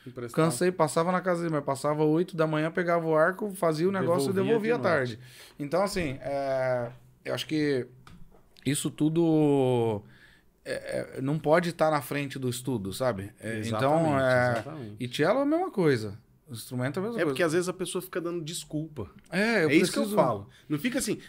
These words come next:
Speaker 1: ah, não fica esperando, cara, você poder comprar o cello do seu sonho pra você começar.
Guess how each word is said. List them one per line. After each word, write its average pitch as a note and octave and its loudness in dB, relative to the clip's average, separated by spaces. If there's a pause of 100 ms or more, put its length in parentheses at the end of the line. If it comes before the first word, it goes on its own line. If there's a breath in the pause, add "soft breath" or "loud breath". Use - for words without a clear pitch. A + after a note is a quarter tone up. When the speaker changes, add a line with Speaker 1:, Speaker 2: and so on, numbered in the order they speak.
Speaker 1:
ah, E3 0
não G3+ 0
fica D#4 0
esperando, C4 2
cara, C#3+ 2
você E3+ -6
poder F#3+ -2
comprar G#3+ -2
o A#3 -4
cello A3 -4
do G3 -2
seu F#3 0
sonho F#3 -2
pra G3+ -6
você A#3+ -4
começar. B3+ -8